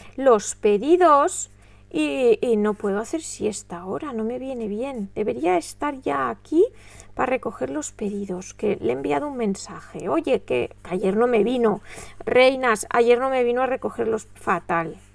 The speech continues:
fatal. Le he enviado un mensaje. "Vendrás hoy, ¿no?". "Sí, sí, tranquila". "Oh, tranquila", pero, ay, mira, calla, ahora me dice cosas. Ana Belén, claro, normal, que me diga cosas. Es que,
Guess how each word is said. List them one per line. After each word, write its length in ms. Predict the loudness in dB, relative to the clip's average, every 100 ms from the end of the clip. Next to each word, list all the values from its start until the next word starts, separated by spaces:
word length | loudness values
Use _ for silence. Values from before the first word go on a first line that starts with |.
| -20
fatal. 460 | -14 -10 -4 -4 -4 -14 -6
Le 80 |
he 20 | -4
enviado 360 | 0 2 2
un 80 | 2
mensaje. 460 | -2 -2 -6 -2 -2
"Vendrás 500 | 0 4 4 4 6
hoy, 320 | 10 10 10
¿no?". 320 | 8 8 8 6 0 -20 -14
"Sí, 420 | -10 -2 4 4
sí, 340 | 4 2 2 2
tranquila". 720 | -2 -4 -4 0 4 2 0 0
"Oh, 180 | 0 2
tranquila", 720 | 0 -2 -4 -4 -2 -4 -6
pero, 460 | -8 -6 -8 -10 -14 -18 -18 -18 -20 -16 -8
ay, 140 | -6
mira, 300 | -4 -6 -6
calla, 300 | -4 -4 -4 -6
ahora 160 | -6
me 100 | -4
dice 240 | -6 -4 -4
cosas. 580 | -4 -6 -8 -10 -12 -14 -16 -12 -12 -12 -16 -18 -6
Ana 260 | -2 0 2
Belén, 340 | 2 0 -2
claro, 340 | -6 -8 -6
normal, 540 | -6 -6 -2 0 0 -2
que 80 | -4
me 100 | -2
diga 260 | 0 0
cosas. 600 | 0 -4 -4 -8 -8 -14 -20 -20 -16 -16 -16 -18 -8
Es 320 | -6 -4 -8
que, 360 | -8 -6 -6 -10